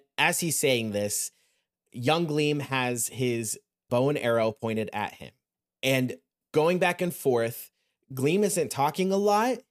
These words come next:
He looks a little bit nervous. Uh, he looks like it may be his first time. And y-, honestly, you can look and remember that this is probably your first time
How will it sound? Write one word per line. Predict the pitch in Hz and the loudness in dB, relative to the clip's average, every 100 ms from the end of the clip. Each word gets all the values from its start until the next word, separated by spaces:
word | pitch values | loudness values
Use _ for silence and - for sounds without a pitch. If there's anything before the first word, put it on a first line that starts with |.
| _ | _
He | 175 | 0
looks | 175 175 | 2 2
a | |
little | 185 190 | 2 2
bit | 190 160 | 0 0
nervous. | 143 139 139 202 208 - - - | 0 2 2 0 -2 -6 -10 -2
Uh, | 127 131 | 0 0
he | 127 143 | 0 0
looks | 151 156 | 0 0
like | 156 | 0
it | 151 | 0
may | 120 127 | -2 -2
be | 127 139 143 139 | -2 -2 -2 -2
his | 151 151 143 | -2 0 -2
first | - - 175 175 | -4 -2 -2 -2
time. | - 226 147 78 | -6 -6 -6 -6
And | 73 127 | -4 -2
y-, | 131 127 - | -4 -6 -4
honestly, | 165 202 - 147 | -2 -2 -2 -6
you | 147 | -6
can | 165 139 | -4 -2
look | 160 - | -4 -4
and | 131 127 113 | -4 -4 -2
remember | 127 135 139 113 | 0 0 0 -2
that | 107 113 | -4 -4
this | 175 175 | -4 -4
is | 214 | -6
probably | - - 185 170 160 139 | -6 -2 -2 -2 -4 -2
your | 127 | -2
first | - 139 135 | 0 -2 -2
time | 127 123 110 | -2 -2 -4